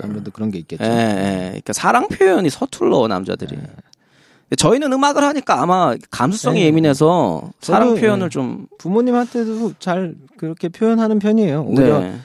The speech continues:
Speaker 1: 아버지랑은 좀 약간 서먹한 게 있는데,
Speaker 2: 음.
Speaker 1: 어머니랑은 되게 이야기도 많이 하고, 가끔 좀 힘들어 보이면 안아드리기도 하고.
Speaker 2: 그러니까요.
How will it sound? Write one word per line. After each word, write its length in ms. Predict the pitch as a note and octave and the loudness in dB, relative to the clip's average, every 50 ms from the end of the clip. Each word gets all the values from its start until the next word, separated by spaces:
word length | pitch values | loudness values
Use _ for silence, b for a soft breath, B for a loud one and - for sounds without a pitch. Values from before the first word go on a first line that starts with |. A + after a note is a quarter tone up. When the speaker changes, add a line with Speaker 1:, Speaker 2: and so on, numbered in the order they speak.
| B B B | B B B
Speaker 1:
아버지랑은 680 | B - G#2+ C3 F3 G#3 A3+ C4+ B3 B3 A3+ A3 G#3 | B -6 -2 0 0 0 2 2 2 4 4 4 4
좀 160 | F3+ E3 D3+ C3 | 2 0 -2 -4
약간 260 | G#2 - - A2+ G#2+ | -4 -6 -6 -8 -6
서먹한 380 | - - D3 D3+ C#3+ - C#3 C3 | -6 -6 -6 -6 -6 -6 -6 -6
게 60 | A#2+ | -6
있는데, 420 | G2+ F#2+ F#2+ F#2 G2 B2+ E3 A#2+ - - | -6 -6 -6 -6 -6 -6 -8 -8 -6 -6
Speaker 2:
음. 260 | G#2 A2 A2 G#2+ - | -6 -6 -6 -6 -6
Speaker 1:
어머니랑은 760 | - F2+ A2 D3 F3+ F#3+ F#3+ F#3+ F3+ F3 E3+ E3 E3+ D#3+ D3+ _ _ _ _ - | -6 -4 -4 -4 -4 -4 -4 -4 -4 -4 -4 -4 -4 -6 -8 _ _ _ _ -14
되게 180 | - D3 D3+ D#3 | -10 -8 -8 -8
이야기도 460 | C#3 F#2 E2 B2+ C#3+ D3+ E3 D3+ D3 | -8 -6 -4 -4 -4 -4 -4 -4 -2
많이 220 | A#2+ G2+ G2 A2+ | -2 -2 0 0
하고, 340 | C3 C#3+ D3+ D3+ - E3 D3+ - b b b b b b b b b b _ | -2 -2 -4 -4 -4 -4 -6 -6 b b b b b b b b b b _
가끔 400 | - C3 - - D3 C#3 B2 A#2+ - _ | -20 -16 -10 -6 -4 -4 -4 -6 -8 _
좀 160 | _ - C#3+ C3+ | _ -8 -6 -2
힘들어 340 | - F#3+ G#3 G3+ G3 E3+ D3+ | 2 4 4 6 4 4 2
보이면 260 | C#3 B2 A#2 A2 F#2+ | 0 0 -2 -2 -2
안아드리기도 580 | F#2+ G#2+ A2+ A2+ G#2+ G#2 G2+ F2+ F2+ - - G2+ | -2 -4 -4 -4 -4 -6 -8 -8 -10 -10 -10 -12
하고. 220 | G#2+ A2 G2+ G2 | -12 -12 -12 -6
Speaker 2:
그러니까요. 680 | F#2 - F#3+ G3 F3+ C3 F#2+ - F#2+ F2 E2 E2+ - | 0 2 2 2 2 0 0 0 -2 -2 -2 -4 -6